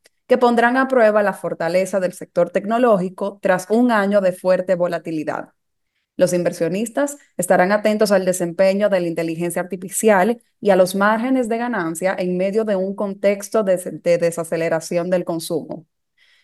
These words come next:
El tercer punto clave es la evolución de los precios del petróleo, que han mostrado movimientos bruscos ante las tensiones en Medio Oriente y los recortes de producción. El mercado energético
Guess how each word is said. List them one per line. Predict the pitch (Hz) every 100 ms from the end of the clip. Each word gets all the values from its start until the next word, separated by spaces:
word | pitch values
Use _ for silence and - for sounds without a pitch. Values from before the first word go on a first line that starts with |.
| _ _ -
El | 247
tercer | 240 247 294
punto | 311 330 311
clave | 208 202 202 220
es | 202 214
la | 208
evolución | 208 190 180 202 214
de | 247
los | 220 -
precios | 170 170 175
del | 175 170
petróleo, | 165 180 160 147 - _ _ _
que | - 233
han | 226 247
mostrado | 254 254 220 208 220
movimientos | 202 180 175 175 170 190
bruscos | 175 208 220 208 180 170
ante | 175 170 165
las | 165
tensiones | 165 160 170 180 175 160
en | 160
Medio | 165 180
Oriente | 220 170 180 165 190 -
y | 202
los | 196 185
recortes | 180 175 220 233 233 233
de | 185 185
producción. | 185 180 170 - 165 - - _ _ _ _ _ _
El | 190
mercado | 190 185 185 196
energético | 196 190 220 208 180 208 208